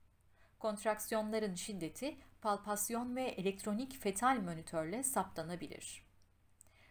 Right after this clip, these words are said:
Frekans ise on dakika içerisinde gelen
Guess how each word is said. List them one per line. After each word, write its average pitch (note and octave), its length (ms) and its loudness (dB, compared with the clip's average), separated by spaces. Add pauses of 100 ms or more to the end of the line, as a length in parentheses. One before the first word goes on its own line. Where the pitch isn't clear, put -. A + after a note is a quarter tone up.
(120)
Frekans G#3 600 0
ise C4 420 2 (260)
on D#4 220 4
dakika A3 360 -4
içerisinde E3 600 -4
gelen G#3 480 0